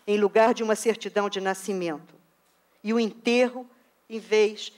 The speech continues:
da alegria familiar pela chegada do bebê. Eu diria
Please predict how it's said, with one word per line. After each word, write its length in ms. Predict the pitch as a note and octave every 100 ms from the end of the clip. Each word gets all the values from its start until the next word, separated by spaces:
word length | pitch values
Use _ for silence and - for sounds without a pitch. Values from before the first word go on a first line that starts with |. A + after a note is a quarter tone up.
| _
da 140 | - G3+
alegria 540 | G#3+ G#3 - A3+ A3
familiar 800 | G#3+ G#3 G3+ F#3+ F3+ F3+ F#3+ - - _
pela 180 | - G3+
chegada 540 | G#3 A3 F#3 F3 F3 E3+
do 100 | F3
bebê. 400 | F#3 F3 E3+ - - _ _ _ _ _ _ _ _ _ _ _ _ _ -
Eu 100 | A3
diria 560 | A3 A#3+ C4 G#3+ D#3